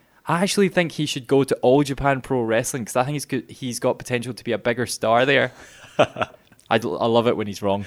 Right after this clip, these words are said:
Speaker 1: Don't you
Speaker 2: Oh,
Speaker 1: just
Speaker 2: that's,
Speaker 1: love
Speaker 2: that's
Speaker 1: it when he's
Speaker 2: brilliant,
Speaker 1: wrong?
Speaker 2: that's brilliant.
Speaker 1: So, so that leads us nicely into Raw. This is the third of four Raws recorded in one
Speaker 2: Yeah,
Speaker 1: night.
Speaker 2: it's
Speaker 1: It makes me so depressed.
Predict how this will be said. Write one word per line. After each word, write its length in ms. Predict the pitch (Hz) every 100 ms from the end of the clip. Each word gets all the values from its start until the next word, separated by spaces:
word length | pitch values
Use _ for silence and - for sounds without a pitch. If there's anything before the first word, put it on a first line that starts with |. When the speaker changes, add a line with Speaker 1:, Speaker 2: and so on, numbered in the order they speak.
| -
Speaker 1:
Don't 140 | 147
you 80 | 143
Speaker 2:
Oh, 40 |
Speaker 1:
just 160 | 139 -
Speaker 2:
that's, 20 |
Speaker 1:
love 180 | 135 131
Speaker 2:
that's 120 | 117
Speaker 1:
it 60 | 90
when 80 | 90
he's 80 |
Speaker 2:
brilliant, 40 | 113
Speaker 1:
wrong? 100 | 113
Speaker 2:
that's 100 | 117
brilliant. 340 | 85 82 85
Speaker 1:
So, 340 | - 107 104 101 - -
so 120 | - 139
that 140 | 139
leads 160 | 135 131
us 80 | 120
nicely 360 | 123 120 123 -
into 260 | 120 117 -
Raw. 460 | 101 110 113 110 104 - - -
This 200 | 143 165
is 120 | 175
the 140 | - 123
third 520 | - 143 151 151 - _ - - -
of 160 | 123 120
four 520 | - 147 147 151 143
Raws 540 | 127 127 127 104 -
recorded 460 | - 113 127 120 120
in 160 | 113 113
one 140 | 113
Speaker 2:
Yeah, 60 | 110
Speaker 1:
night. 260 | 107 107
Speaker 2:
it's 100 | 107
Speaker 1:
It 80 | 117
makes 180 | 120 131
me 100 | 113
so 420 | - - 135 127
depressed. 640 | 123 113 110 107 107 -